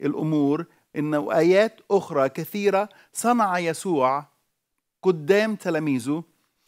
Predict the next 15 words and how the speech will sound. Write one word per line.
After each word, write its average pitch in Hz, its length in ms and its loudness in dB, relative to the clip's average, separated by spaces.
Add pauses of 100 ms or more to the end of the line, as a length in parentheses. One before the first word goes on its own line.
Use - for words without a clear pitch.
(160)
لم 185 220 0
تكتب 233 400 -6
في 202 180 -6
هذا 185 200 0
الكتاب، 160 440 0 (400)
وأما 196 380 2
هذه 147 580 -2 (100)
كل 226 380 0
ما 185 240 -2
كتب 160 460 -6
لنا 165 320 2
في 190 160 -8
إنجيل 143 320 -2
يوحنا 180 440 -2
وأيضًا 185 800 0